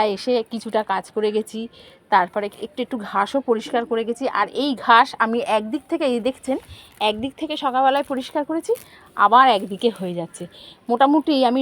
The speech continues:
রোজ এই একটু একটু করে অভিযান চালিয়েই যাই। কি করব বলুন, লোক দিয়ে একবার করিয়েছিলাম, ওই নামমাত্র, এক সপ্তাহের মধ্যে আবার যেই কেসে, তাই জন্য ভেবেছি যে আর লোক দিয়ে নয়, নিজে যেটুকু পারবো রোজ একটু একটু করে করব, তাতে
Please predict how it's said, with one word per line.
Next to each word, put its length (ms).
রোজ 200
এই 140
একটু 260
একটু 160
করে 240
অভিযান 380
চালিয়েই 560
যাই। 140
কি 120
করব 240
বলুন, 200
লোক 180
দিয়ে 220
একবার 200
করিয়েছিলাম, 460
ওই 180
নামমাত্র, 520
এক 140
সপ্তাহের 380
মধ্যে 240
আবার 180
যেই 260
কেসে, 220
তাই 180
জন্য 140
ভেবেছি 340
যে 140
আর 80
লোক 120
দিয়ে 220
নয়, 160
নিজে 240
যেটুকু 300
পারবো 360
রোজ 280
একটু 240
একটু 220
করে 240
করব, 280
তাতে 220